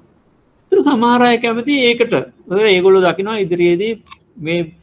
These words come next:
ඒ ඩබ්ලිව් පී එල් ආර් අඩු වෙන නිසා ඒගොල්ලන්ට අය කරන ප්‍ර-, පොලි ප්‍රමාණය අඩු වෙයි කියලා. රයිට්?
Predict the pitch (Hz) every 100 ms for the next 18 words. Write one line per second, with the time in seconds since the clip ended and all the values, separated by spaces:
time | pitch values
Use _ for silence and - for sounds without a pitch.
0 | _ 156 165 165 170 170 175 165 165 160
1 | 143 135 147 151 175 220 208 190 180 180
2 | 165 156 160 156 165 147 - 147 143 139
3 | 147 180 214 185 185 135 123 120 _ _
4 | _ _ _ _ _ _ 180 254